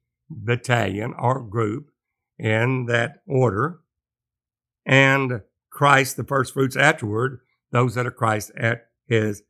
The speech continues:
coming. Notice in verse twenty-four, "Then cometh the end." Everybody wants to know,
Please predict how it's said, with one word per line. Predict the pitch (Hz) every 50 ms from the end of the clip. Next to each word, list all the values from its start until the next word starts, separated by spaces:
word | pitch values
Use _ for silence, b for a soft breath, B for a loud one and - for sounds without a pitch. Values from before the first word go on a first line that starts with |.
| _ _ _
coming. | - 139 139 127 113 101 87 87 - _ _ _ _ _ _ _ _ _ _ _ _ _ _ _ _ _ _ _ -
Notice | 127 117 110 120 139 160 170 147 131 -
in | 135 123 113
verse | 104 117 117 120 127 - - - - _ _ _ _ _ _ _
twenty-four, | _ 127 117 113 113 101 - 135 120 104 85
"Then | 90 123 160 180 160
cometh | 127 - 165 170 160 127
the | 165 160 170 185
end." | 180 151 110 85 90 95 95 98 101
Everybody | 101 98 101 98 98 101
wants | 101 107 110 -
to | -
know, | 117 117 127 127 120 -